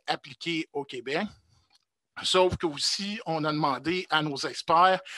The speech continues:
mais c'est, c'est quoi les enjeux spécifiques au contexte, au contexte québécois ? Ben, euh, ça serait de, quand on pense à, à, à mettre en place des interventions pouvant améliorer, des interventions en environnement bâti pouvant, euh, favoriser l'activité physique de loisirs,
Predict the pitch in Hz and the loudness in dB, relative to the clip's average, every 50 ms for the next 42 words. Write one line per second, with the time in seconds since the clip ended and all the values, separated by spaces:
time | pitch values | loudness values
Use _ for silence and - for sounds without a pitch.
0 | - - - - - - 135 - - - - - - - - 170 - 226 226 214 | -12 -12 -14 -14 -8 -6 -4 -2 -2 -4 -2 -4 -4 -4 -4 0 2 2 4 4
1 | 190 160 160 175 160 156 143 175 214 - - - 185 160 - - - 214 190 - | 4 4 6 6 4 4 2 -2 -4 -6 -6 -6 -6 -4 -4 -4 -4 -4 -4 0
2 | - 185 156 143 - 156 151 147 - - 180 175 - _ - - 135 131 131 127 | 0 0 0 0 -2 -4 -4 -4 0 0 0 0 0 _ -8 -8 -8 -8 -8 -6
3 | - 160 147 139 175 165 - - - - 147 131 131 120 - 143 156 180 208 220 | -4 -4 -2 0 -2 -2 -2 -4 -6 -6 -6 -6 -6 -10 -4 0 2 2 2 2
4 | - - - - - - - _ _ - 151 165 170 151 - - - - - - | -2 -10 -20 -20 -20 -20 -20 _ _ -2 0 0 0 0 -4 -10 -14 -14 -12 -12
5 | - - - - 151 151 143 139 - - 151 151 - - 196 196 190 185 156 160 | -12 -12 -8 -2 0 0 2 2 0 -2 -2 -2 -2 0 4 4 4 4 2 0
6 | 147 135 - - 208 220 214 208 190 175 156 151 147 135 - - 196 202 202 196 | -2 -2 2 2 2 4 4 2 0 0 0 -2 -6 -6 0 0 2 2 2 0
7 | 185 175 - - 170 143 139 127 127 127 123 123 123 120 120 123 123 117 113 113 | 0 -2 0 0 2 2 0 0 -2 -4 -4 -6 -6 -6 -6 -6 -6 -8 -8 -10
8 | 113 120 127 117 - - 123 123 123 - 131 151 180 190 - 180 156 143 - 190 | -8 -8 -8 -8 -8 -10 -8 -8 -8 -6 -2 0 0 2 4 4 4 4 2 0
9 | 196 190 160 156 165 160 156 170 160 - 165 151 147 156 147 147 135 - - 190 | 0 0 0 -2 -4 0 0 -2 0 0 -2 -4 -2 -2 -2 -2 -2 -2 -4 -2
10 | 190 185 156 - - - 165 165 156 147 143 143 147 135 131 131 131 127 135 147 | -2 -4 -4 -6 -2 2 2 2 2 2 0 -2 -2 -2 -2 -4 -6 -8 -8 -6
11 | 147 160 135 156 151 147 143 - 185 175 160 139 143 156 151 156 160 156 143 151 | -4 -4 -4 -2 -2 -2 -2 -2 0 0 0 -2 -2 -2 0 0 0 2 2 0
12 | 135 135 - - - - _ - 151 160 156 151 156 156 139 135 127 120 123 113 | -2 -2 -6 -10 -14 -14 _ -2 0 0 0 0 -2 -4 -6 -10 -10 -10 -10 -10
13 | 117 - - 156 147 151 143 131 147 180 170 139 117 - - 131 147 143 - 139 | -4 -2 -2 -2 -2 -6 -8 -6 -6 -4 -4 -4 -4 -6 -16 -14 -12 -12 -12 -12
14 | 127 151 170 165 151 135 131 131 127 123 113 143 170 202 | -10 -10 -10 -8 -6 -8 -6 -6 -8 -10 -6 -6 -6 -6